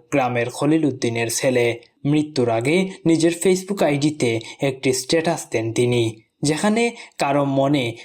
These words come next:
কষ্ট দিয়ে থাকলে ক্ষমা চেয়ে মৃত্যুর জন্য কাউকে দায়ী না করলেও পরিবারের অবহেলার কথা"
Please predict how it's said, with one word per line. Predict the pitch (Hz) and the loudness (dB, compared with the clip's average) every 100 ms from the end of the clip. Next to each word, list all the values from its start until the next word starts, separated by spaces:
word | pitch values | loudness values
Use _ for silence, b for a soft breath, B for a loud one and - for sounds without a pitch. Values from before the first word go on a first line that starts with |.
| B | B
কষ্ট | 170 160 - 202 | -2 -2 0 -2
দিয়ে | 190 131 | 0 0
থাকলে | 117 - 139 120 117 117 B - | 0 -2 -2 0 -2 -2 B -8
ক্ষমা | - 156 175 180 | -2 0 2 0
চেয়ে | - 117 117 113 - | 0 -2 -2 -4 -2
মৃত্যুর | 143 151 151 165 127 | 2 2 2 0 0
জন্য | 120 113 117 | -2 -4 -4
কাউকে | 113 131 127 117 110 110 B 147 | -2 -2 -2 -4 -4 -6 B -2
দায়ী | 139 143 | 0 2
না | 143 135 | 0 -2
করলেও | 151 147 147 120 110 113 B _ | 0 2 2 2 -2 -8 B _
পরিবারের | 151 151 156 170 175 | 2 4 4 2 2
অবহেলার | 135 135 139 160 147 127 | 2 0 0 0 0 0
কথা" | - 117 - 131 - | -4 -4 -2 -2 -2